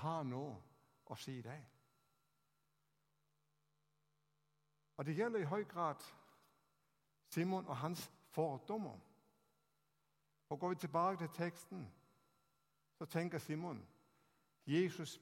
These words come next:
ville vite hva slags kvinne det er.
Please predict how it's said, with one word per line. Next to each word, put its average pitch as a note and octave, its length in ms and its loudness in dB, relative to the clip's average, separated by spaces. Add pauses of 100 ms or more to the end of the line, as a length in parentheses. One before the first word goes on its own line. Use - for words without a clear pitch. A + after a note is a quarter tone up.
ville D3 220 4
vite C#3+ 400 -4 (360)
hva C#3+ 280 4 (160)
slags - 400 -2
kvinne C#3 680 0 (300)
det A#2 160 -6 (200)
er. A2 200 -10